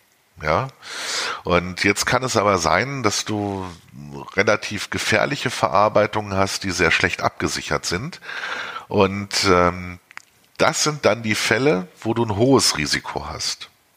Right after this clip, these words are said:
Und wenn du ein hohes Risiko identifizierst, dann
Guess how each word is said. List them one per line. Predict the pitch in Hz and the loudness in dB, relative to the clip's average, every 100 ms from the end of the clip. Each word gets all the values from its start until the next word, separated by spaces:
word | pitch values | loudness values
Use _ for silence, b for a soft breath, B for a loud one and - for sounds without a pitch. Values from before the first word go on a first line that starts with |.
| _ _ _ B B B B B | _ _ _ B B B B B
Und | - 90 | -6 2
wenn | 117 | 4
du | 135 | 4
ein | 117 | 2
hohes | 123 147 180 - | 4 4 4 2
Risiko | 151 143 143 117 | 0 0 0 2
identifizierst, | 85 85 82 82 - 76 - 65 - - - - _ _ - B B B B | 4 2 2 -2 -4 -2 -2 -2 -4 -6 -6 -10 _ _ -18 B B B B
dann | - 95 95 120 165 170 170 | -14 0 4 4 0 -8 -10